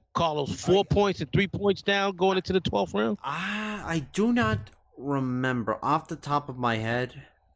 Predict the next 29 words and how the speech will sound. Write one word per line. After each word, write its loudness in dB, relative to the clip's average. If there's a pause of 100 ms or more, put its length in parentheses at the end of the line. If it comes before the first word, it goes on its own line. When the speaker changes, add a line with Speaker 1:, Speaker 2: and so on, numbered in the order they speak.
(160)
Speaker 2:
I 0
do -4
not 0
remember. -4
I -2
don't -2
even 2
remember 2
if -4
I 2
did, 0
if -2
I 2
had 4
actually 0
seen -2
the 0
cards 0
Speaker 1:
Mm. 0 (320)
Speaker 2:
heading 0 (160)
to 2
the -6
Speaker 1:
'Cause 4
I 4
know 4
Speaker 2:
uh, 2
Speaker 1:
they 4
reported 4
that 0